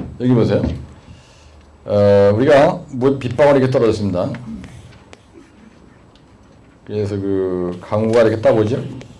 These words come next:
그러면 물이 바로 이렇게 들어와요. 물이 이렇게 꽂힌다고.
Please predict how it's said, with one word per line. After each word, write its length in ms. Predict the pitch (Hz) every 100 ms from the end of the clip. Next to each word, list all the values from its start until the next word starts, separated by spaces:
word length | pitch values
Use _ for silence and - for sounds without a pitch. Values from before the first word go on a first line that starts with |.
| - _ -
그러면 440 | 113 123 139 - - - - - -
물이 220 | 110 143
바로 200 | 123 117
이렇게 180 | 117 104
들어와요. 440 | 98 90 90 76 73 - - _ _ _ _ _ -
물이 200 | 120 135
이렇게 200 | 120 123
꽂힌다고. 640 | 123 143 123 92 76 71